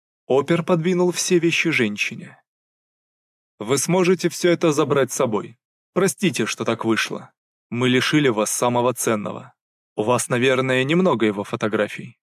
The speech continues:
Она снова скривилась в гримасе, где слились боль и улыбка. «Только эти. Теперь я смогу заказать памятник. Спасибо, спасибо, что вы их вернули. Не знаю как, но я найду. Я...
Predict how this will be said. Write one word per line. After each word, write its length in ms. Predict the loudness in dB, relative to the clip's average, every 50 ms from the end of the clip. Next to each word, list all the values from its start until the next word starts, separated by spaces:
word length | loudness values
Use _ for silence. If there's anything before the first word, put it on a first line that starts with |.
| _ _ _ _ _ _ _ _ _ _ _ _ _ _ _ _ _ _ _ _
Она 320 | -6 -4 -2 0 0 0 0
снова 360 | -2 -2 0 0 0 0 0
скривилась 640 | -4 -6 -6 -4 -2 -2 0 2 2 2 0 -2
в 80 | -6 -2
гримасе, 500 | -2 0 2 2 0 0 0 -2 -4 -4
где 220 | -4 -4 -4 -4
слились 460 | -4 -4 -6 -6 -6 -4 -6 -6 -6 -4
боль 240 | -2 0 0 0
и 20 | 0
улыбка. 600 | -2 -2 -2 -2 -4 -4 -8 -16 -18 -18 -18 -20 _ _ _ _ _ _ _ _ _ _ _ _ _ _ _ _ _ _ _ _ _ -4
«Только 320 | -2 -2 0 0 0 0
эти. 480 | 2 2 2 0 -2 -6 -14 -16 -18 _ _ _ _ _ _ _ _
Теперь 360 | -10 -10 -4 0 0 2 4 4
я 140 | 4 2
смогу 360 | 2 0 -2 -2 0 2 2 2
заказать 500 | 2 0 0 0 0 0 0 -2 -2 -2
памятник. 600 | -2 -2 -2 -4 -8 -10 -14 -20 -20 -20 -20 _ _ _ _ _ _ _
Спасибо, 560 | -16 -8 -4 -2 -2 -2 -2 -4 -4 -4 -4 -6
спасибо, 520 | -6 -4 -2 -2 0 0 0 2 2 2
что 180 | 2 0 -2 -2
вы 120 | 0 0
их 120 | -2 -2 -2
вернули. 500 | -2 -2 -2 -2 -4 -6 -8 -10 -14 -20 _ _ _ _ _ _ _ _ -6
Не 120 | -4 -4
знаю 300 | -2 -2 0 0 0 0
как, 320 | 2 2 0 0 -2 -4
но 120 | -4 -4 -2
я 160 | 0 0 0
найду. 380 | 0 0 -2 -2 -4 -6 -8 -10 _ _ _ _ _ _ _ _ -10
Я... 260 | -6 -4 -2 -2 -4